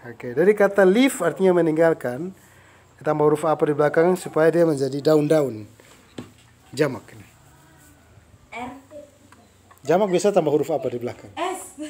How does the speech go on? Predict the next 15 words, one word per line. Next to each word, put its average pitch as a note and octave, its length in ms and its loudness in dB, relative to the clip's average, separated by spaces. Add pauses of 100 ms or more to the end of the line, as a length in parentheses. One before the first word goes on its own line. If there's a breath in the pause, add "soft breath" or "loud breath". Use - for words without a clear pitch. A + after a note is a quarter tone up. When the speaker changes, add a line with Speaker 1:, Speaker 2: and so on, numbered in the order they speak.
Speaker 1:
Ya, A2+ 160 -10
leaves, - 560 -4
daun-daun. C3 480 -2 (640 soft breath)
<laughs> - 160 0 (1300 loud breath)
Dari G3+ 180 6
kata G3+ 400 4 (320)
earn, A#3 800 4
earn F3 320 6
itu G3 80 -2
artinya F#3 240 2
memperoleh E3 400 2
atau D3+ 160 -4
mendapat, C#3+ 480 0
biasanya C#3 400 -6 (240)
song-, B2 320 -12